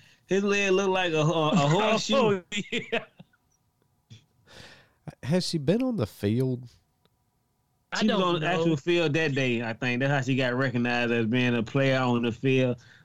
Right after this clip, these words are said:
Speaker 1: But I, they probably let out there for, like, six seconds. I don't know, man.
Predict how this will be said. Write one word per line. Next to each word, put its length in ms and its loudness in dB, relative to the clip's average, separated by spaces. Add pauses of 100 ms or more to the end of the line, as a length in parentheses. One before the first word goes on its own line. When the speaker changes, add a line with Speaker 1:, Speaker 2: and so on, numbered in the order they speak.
Speaker 1:
But 120 -2
I, 320 0
they 120 0
probably 380 0
let 140 0
out 80 0
there 120 2
for, 100 -4
like, 200 -2
six 300 -4
seconds. 340 0
I 100 2
don't 200 0
know, 160 -6
man. 240 -10